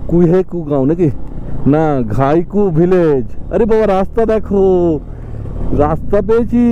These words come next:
তাও আবার একদম সুন্দর পিচের রাস্তা। হ্যাঁ, এ তো মানে অবিশ্বাস্য,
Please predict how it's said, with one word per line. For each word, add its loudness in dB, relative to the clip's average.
তাও 2
আবার 0
একদম 0
সুন্দর 2
পিচের 2
রাস্তা। 0
হ্যাঁ, 2
এ 2
তো 4
মানে 2
অবিশ্বাস্য, 2